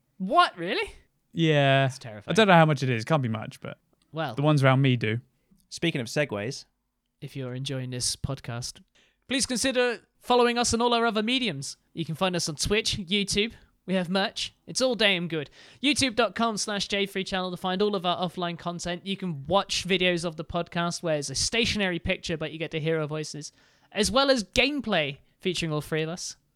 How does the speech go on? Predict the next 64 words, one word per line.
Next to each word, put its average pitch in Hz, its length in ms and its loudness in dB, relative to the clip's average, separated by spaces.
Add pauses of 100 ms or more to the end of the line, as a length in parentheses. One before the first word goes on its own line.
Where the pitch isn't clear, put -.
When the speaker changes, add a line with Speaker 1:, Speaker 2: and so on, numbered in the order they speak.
(120)
Speaker 1:
You 185 80 -6
can 143 80 -8
find 175 180 -2
us 156 100 0
live 175 220 4
on 175 80 -6
twitch - 240 -4
dot - 160 -6
T 170 160 -2
V 180 140 -4
slash 170 260 -4
J 170 160 -2
three 165 220 -8
channel. 175 400 -6 (280)
And 185 180 -4
we 226 120 2
have 226 180 0
a 247 60 0
merch 277 200 -2
store, 143 340 -2
which 165 260 -4
is 160 320 -2 (180)
linked 185 220 -2
on 185 80 -2
the 180 100 -4
Twitch - 360 -6
channel, 139 240 -8
and 123 100 -8
I 127 60 -6
don't 143 180 -6
know 151 160 -4
the 139 220 -8 (160)
link 143 200 -10
off 117 140 -12
the - 60 -16
top - 100 -12
of - 60 -20
my 110 60 -18
head. 117 200 -20 (240)
It's, 196 280 -6
it's - 240 -2
Speaker 3:
<laughs> - 20 -20
Speaker 1:
teespring 208 560 0
dot 180 220 -4
com. 160 100 -4
Speaker 3:
It - 20 -6
doesn't 175 240 4
roll 135 160 2
off 123 80 -6
the 123 60 -8
tongue. 120 160 -6
Speaker 1:
Slash 156 480 -4
Speaker 3:
At 165 80 -4
some 202 180 2
point, 180 240 -2
we'll 160 120 0
have 151 180 2
our 147 100 2
own 135 120 0
domain. 117 400 -4
It'll 156 120 -4
be 131 120 2
fine. 113 260 -4
Speaker 1:
Yeah. 101 340 -6